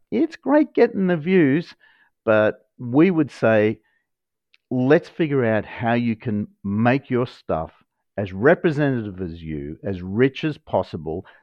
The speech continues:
the best possible sound, to give you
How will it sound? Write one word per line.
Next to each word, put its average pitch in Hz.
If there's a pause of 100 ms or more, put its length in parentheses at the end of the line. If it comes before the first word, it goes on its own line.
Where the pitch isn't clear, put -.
(140)
the 110
best 143
possible 120
sound, 85 (360)
to 135
give 120
you 185